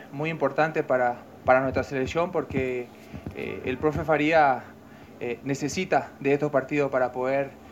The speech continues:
darle secuencia a los jugadores jóvenes, darle minutos, y eso es muy importante, eh, para lo que se requiere, lo que es la eliminatoria, para lo que es el futuro de la selección boliviana, y, y yo creo que el trabajo que él viene haciendo es, es muy bueno a pesar de,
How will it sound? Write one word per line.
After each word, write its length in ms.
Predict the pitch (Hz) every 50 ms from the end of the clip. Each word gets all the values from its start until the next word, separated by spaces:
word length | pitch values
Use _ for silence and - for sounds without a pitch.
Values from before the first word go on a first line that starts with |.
| - - - -
darle 460 | 139 139 139 143 151 151 147 135 127
secuencia 560 | - 151 139 - 147 151 160 160 151 - 147
a 40 | 135
los 140 | 135 131 131
jugadores 400 | 131 131 131 131 139 143 139 139
jóvenes, 400 | 147 147 147 151 156 160 175 - - -
darle 220 | - 139 147 151 147
minutos, 520 | 147 143 156 160 165 160 160 156 160 156 - - - -
y 100 | 147 143
eso 200 | 143 143 160 151
es 40 |
muy 140 | 151 151 160
importante, 520 | 160 - 147 143 - 156 156 156 165 156 156 - - - - - - - - - -
eh, 300 | 120 120 120 117 117 - - -
para 160 | 131 131 127
lo 120 | 127 123
que 120 | - 131 123
se 180 | 123 - 131
requiere, 600 | 120 123 120 - - 151 160 165 165 170 165 160
lo 160 | 143 135 123
que 160 | 127 135 127 139
es 60 | 147
la 60 | 147
eliminatoria, 760 | 139 135 131 131 127 123 - 147 151 151 147 151 147 151 147
para 180 | - 127 123 123
lo 120 | 120 113
que 120 | - 131 131
es 60 | 151
el 80 | 147 139
futuro 360 | - 139 127 - 147 147 151
de 80 | 147 143
la 80 | 135 123
selección 360 | - 131 123 123 - 143 143
boliviana, 540 | 139 131 127 131 139 143 151 151 139 131 117
y, 240 | 117 110 104 107 - - - - - - - -
y 40 | 131
yo 120 | 135 143 143
creo 180 | 160 165 160
que 300 | 160 170 156 147 139 139
el 100 | 143 147
trabajo 380 | 139 135 139 151 156 170 160 151
que 80 | 170
él 80 | 160 151
viene 180 | 160 165 165 160
haciendo 340 | 147 - 170 160 160 160
es, 280 | 160 160 156 156 151 147 - - - - - - - - - - - - - - - - - - - - - 95
es 120 | - 156 170
muy 140 | 180 202 196
bueno 340 | 196 208 214 214 220 214
a 120 | 202 185 -
pesar 260 | 170 156 - 180 180
de, 220 | 180 180 165 147